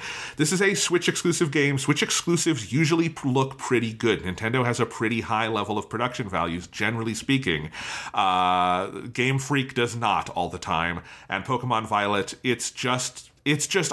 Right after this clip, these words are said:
obviously and manifestly unfinished on a visual level. And if that is something that is really gonna bother you,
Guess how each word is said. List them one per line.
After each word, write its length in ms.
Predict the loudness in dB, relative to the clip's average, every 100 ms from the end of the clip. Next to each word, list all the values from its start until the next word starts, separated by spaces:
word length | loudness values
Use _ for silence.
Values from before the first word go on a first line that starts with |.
| 0
obviously 760 | 2 2 4 2 2 0 0 0
and 380 | -2 -2 -4 -6
manifestly 760 | -2 0 0 -2 -4 -2 -6 -2
unfinished 600 | -4 -4 -6 -4 -2 -4
on 140 | -4 -4
a 100 | -2
visual 440 | -2 -2 0 0
level. 440 | 2 0 0 -4 -6 -16 -6
And 100 | -4 -2
if 100 | 0
that 120 | 0
is 100 | 0
something 260 | -2 -2
that 100 | -2
is 140 | -2 -4
really 260 | -2 -2
gonna 180 | 0 -2
bother 340 | 0 0 0 -2
you, 380 | -2 0 -2